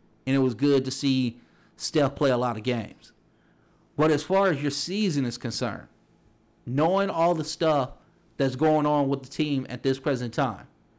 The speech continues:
with the injuries mounting up, not really having a bench to speak of,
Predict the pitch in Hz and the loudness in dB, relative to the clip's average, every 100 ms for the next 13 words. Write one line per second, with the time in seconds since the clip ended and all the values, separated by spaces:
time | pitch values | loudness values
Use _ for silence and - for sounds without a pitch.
0 | _ - 135 131 - 151 143 143 151 139 | _ -6 -2 -2 0 -2 0 0 0 2
1 | 135 139 127 139 143 135 - - _ _ | 2 0 0 2 2 2 0 -8 _ _
2 | _ _ _ _ _ _ _ _ _ - | _ _ _ _ _ _ _ _ _ -4
3 | 139 139 135 151 147 143 131 127 113 104 | -2 0 0 0 0 0 -2 -4 -4 -2
4 | 135 139 135 139 117 - 143 143 143 143 | -2 0 -2 -6 -6 -2 -2 2 2 2
5 | 135 | 0